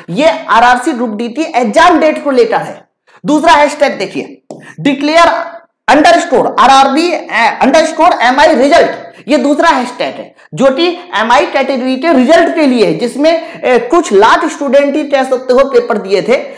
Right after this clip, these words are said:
फिर भी वो result, ए, अभी तक railway pass नहीं कर पा रहा, निकाल नहीं पा रहा। और जो तीसरा hashtag use करना है वो modification link underscore आरआरसी underscore group D exam,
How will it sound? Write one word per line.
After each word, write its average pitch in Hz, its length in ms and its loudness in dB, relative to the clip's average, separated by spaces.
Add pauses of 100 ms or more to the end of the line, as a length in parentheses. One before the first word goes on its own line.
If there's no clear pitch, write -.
(120)
फिर 277 120 4
भी 311 100 0
वो 330 160 4
result, 285 320 2
ए, 214 640 -2
अभी 247 180 0
तक 269 200 -2
railway 240 380 4 (100)
pass 214 220 0
नहीं 190 120 -8
कर 220 140 0
पा 277 160 0
रहा, 320 340 -2
निकाल 208 300 2
नहीं 170 120 0
पा 156 140 -2
रहा। - 420 -8
और 214 80 4
जो 254 180 0
तीसरा 262 320 0
hashtag 254 500 -2
use 233 260 -6
करना 202 200 -2
है 254 100 2
वो 311 120 2 (100)
modification 277 840 0
link 302 280 2 (1400)
underscore 302 560 0 (320)
आरआरसी 277 460 4 (120)
underscore 285 600 0 (100)
group 240 300 -2
D 311 100 -2 (180)
exam, 220 400 0